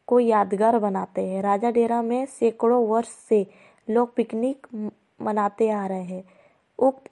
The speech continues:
स्थान पर नववर्ष के अलावा अन्य समय में भी जिला प्रशासन के पदाधिकारी व कर्मचारी जनप्रतिनिधि द्वारा पिकनिक का आयोजन किया जाता है। यह प्रकृति का बहुत ही खूबसूरत नज़ारा है।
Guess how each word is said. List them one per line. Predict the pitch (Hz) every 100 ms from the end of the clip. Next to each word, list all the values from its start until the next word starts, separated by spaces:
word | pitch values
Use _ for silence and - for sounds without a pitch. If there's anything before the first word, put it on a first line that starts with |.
| 233
स्थान | 226 - 226 233 233
पर | 208 196 - _ _ _ _ 214
नववर्ष | 226 233 262 262
के | -
अलावा | - 214 208 202 202
अन्य | - 233 247 262
समय | 254 220 220
में | 214 214 214
भी | 190 214 190 - _ _ -
जिला | 196 226 226 254
प्रशासन | 254 220 - 208 196 233
के | 240 - 247
पदाधिकारी | 262 - 208 202 196 202 208 233
व | 214 226
कर्मचारी | 233 - 214 208 220 208 202
जनप्रतिनिधि | 190 220 233 - 202 202 214 208 196 233
द्वारा | 226 196 202 202 202
पिकनिक | 202 214 220 247 -
का | 208 180 - - -
आयोजन | - 214 202 202 233
किया | 240 214 190
जाता | 185 175 185
है। | 175 175 180 _ _ _ _ _ _ _ _ _ _ _ _ _ _ _ _ _ _ -
यह | 226 262
प्रकृति | - - 220 226 226 226 277
का | - 262
बहुत | 240 - 214 233 240
ही | 262
खूबसूरत | 247 220 196 214 226 226
नज़ारा | 208 190 196 185
है। | 180 175